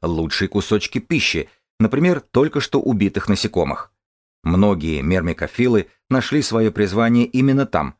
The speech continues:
Одни притворяются муравьиными личинками, выделяя нужные вещества,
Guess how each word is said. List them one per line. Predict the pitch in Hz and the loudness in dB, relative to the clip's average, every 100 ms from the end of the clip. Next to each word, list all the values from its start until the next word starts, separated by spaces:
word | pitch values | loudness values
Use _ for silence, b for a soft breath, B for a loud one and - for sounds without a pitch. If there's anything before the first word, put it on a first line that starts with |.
| _ _ _ _ - | _ _ _ _ -4
Одни | 110 127 190 | -2 2 2
притворяются | - 120 120 131 123 - 113 | 0 0 2 2 2 0 2
муравьиными | 110 104 82 85 90 101 | 2 2 0 0 2 2
личинками, | 117 - 151 107 85 - b - | 2 0 0 0 -2 -6 b -6
выделяя | 82 87 87 80 | -2 0 0 0
нужные | 82 87 78 85 | 0 -2 -2 -2
вещества, | 82 90 - 80 67 | -2 -6 -4 -4 -4